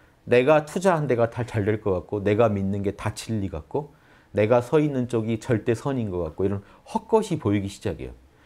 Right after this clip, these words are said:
그러니까 헛것을 보기 시작하면 멀리 가기 시작합니다. 그때부터는 주변 사람들이 말릴 수가 없어요. 주변 사람 말리려고 하면 뭐가 돼요?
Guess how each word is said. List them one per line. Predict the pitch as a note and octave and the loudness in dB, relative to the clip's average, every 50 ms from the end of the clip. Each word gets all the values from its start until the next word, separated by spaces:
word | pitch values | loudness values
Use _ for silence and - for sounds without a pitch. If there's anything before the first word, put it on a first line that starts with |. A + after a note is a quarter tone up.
| - _ | -20 _
그러니까 | - G#2+ - - - - - | -10 -10 -10 -10 -12 -8 -4
헛것을 | - B3 B3+ - C4+ B3 A3+ A3 D3+ | -4 -4 0 2 2 2 4 2 4
보기 | C3+ C3 B2+ B2+ A#2+ | 2 2 2 0 -4
시작하면 | - - D3 B2+ A2+ A2 G#2+ G#2+ G#2 G2+ | -2 2 2 4 4 2 2 2 2 4
멀리 | G#2+ A2+ A2+ G#2+ G#2+ | 4 4 4 2 0
가기 | G#2+ - F2+ E2 E2 | -2 -4 -8 -8 -10
시작합니다. | - - - E2+ D#2 B1+ - _ _ _ _ _ _ _ _ _ _ _ | -12 -12 -12 -14 -14 -16 -20 _ _ _ _ _ _ _ _ _ _ _
그때부터는 | - A#2+ A2+ - D3+ D3 D3+ - B2+ A#2+ | -12 -8 0 2 2 2 2 2 0 0
주변 | - - A2+ B2+ C#3 C#3+ | 0 0 2 4 4 4
사람들이 | C#3+ C#3+ B2+ A#2+ G#2+ G#2 G#2 G2+ | 4 4 4 4 4 2 0 0
말릴 | F#2+ F#2 F#2 G2 A2 B2 | 0 0 2 2 2 2
수가 | A#2 A#2+ - G#2+ F2+ G2 | 2 0 -4 -4 -4 -4
없어요. | F#2 - - - C#2 A#1+ - - _ _ _ _ _ _ _ _ _ _ _ _ _ _ _ _ _ _ _ _ _ _ _ _ | -4 -4 -8 -12 -12 -12 -14 -18 _ _ _ _ _ _ _ _ _ _ _ _ _ _ _ _ _ _ _ _ _ _ _ _
주변 | - - C3 D3 D3+ D3+ | -6 0 2 2 4 4
사람 | D3+ C#3 B2+ | 4 2 4
말리려고 | G#2 G2 A2 B2+ D3 D#3 D3 B2 C3 | 2 2 4 4 4 4 4 4 2
하면 | B2 A#2 | 2 2
뭐가 | A2 A#2 A#2+ B2+ G#2+ | 2 2 2 2 2
돼요? | - G#2 A#2 E3+ | 2 0 0 0